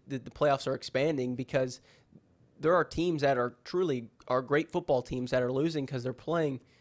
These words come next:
all of these great teams every week. Uh, you see Kentucky, I mean, they struggled. They lose to Vanderbilt,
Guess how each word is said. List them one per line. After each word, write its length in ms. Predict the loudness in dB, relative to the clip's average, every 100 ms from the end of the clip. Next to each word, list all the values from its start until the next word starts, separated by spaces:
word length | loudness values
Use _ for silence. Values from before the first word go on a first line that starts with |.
| _
all 160 | -2 0
of 80 | 0
these 160 | -4
great 220 | 0 0
teams 200 | 0 0
every 240 | 2 2 0
week. 440 | 2 2 0 -8 -20 _ _ 0
Uh, 300 | 4 4 4
you 120 | 2
see 240 | -2 -2 -2
Kentucky, 680 | -2 0 -2 -2 -4 -6
I 40 | -2
mean, 120 | 0
they 140 | 0
struggled. 540 | -2 0 2 2 0 -4
They 80 | -2
lose 200 | -2 -4
to 80 | -2
Vanderbilt, 600 | -2 0 2 2 0